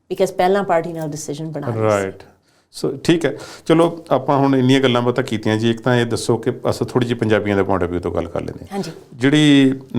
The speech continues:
Speaker 2: naturally ਜਦੋਂ ਅਸੀਂ overall ਨੰਬਰਸ ਦੇਖਦੇ ਹਾਂ ਇੰਟਰਪ੍ਰੋਮੇਸ਼ਨਲ ਮਾਈਗ੍ਰੇਸ਼ਨ ਦੇ ਵਿੱਚ, ਅਲਬਰਟਾ ਨੇ ਗੇਨ ਕੀਤਾ, ਅਲਬਰਟਾ ਦੇ ਵਿੱਚੋਂ in particular ਕੈਲਗਰੀ ਨੇ ਬਹੁਤ ਗੇਨ ਕੀਤਾ ਹੈ।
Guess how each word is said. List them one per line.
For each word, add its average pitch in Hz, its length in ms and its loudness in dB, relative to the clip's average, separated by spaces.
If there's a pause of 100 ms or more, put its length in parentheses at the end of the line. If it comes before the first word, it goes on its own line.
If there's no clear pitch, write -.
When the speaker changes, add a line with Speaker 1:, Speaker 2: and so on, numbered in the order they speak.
(120)
Speaker 2:
naturally 131 560 4
ਜਦੋਂ 123 260 4
ਅਸੀਂ 127 160 2
overall 123 300 4
ਨੰਬਰਸ 107 400 0
ਦੇਖਦੇ 104 340 2
ਹਾਂ 104 60 4
ਇੰਟਰਪ੍ਰੋਮੇਸ਼ਨਲ 104 800 -2
ਮਾਈਗ੍ਰੇਸ਼ਨ 95 540 2
ਦੇ 95 100 2
ਵਿੱਚ, 95 300 2 (400)
ਅਲਬਰਟਾ 107 460 2
ਨੇ 107 120 0
ਗੇਨ 101 340 -2
ਕੀਤਾ, 104 320 0
ਅਲਬਰਟਾ 113 340 2
ਦੇ 113 80 0
ਵਿੱਚੋਂ 120 280 2
in 156 60 -2
particular 143 600 0
ਕੈਲਗਰੀ 113 360 0
ਨੇ 113 100 0
ਬਹੁਤ 104 320 0
ਗੇਨ 110 220 0
ਕੀਤਾ 104 280 -8
ਹੈ। 104 120 -12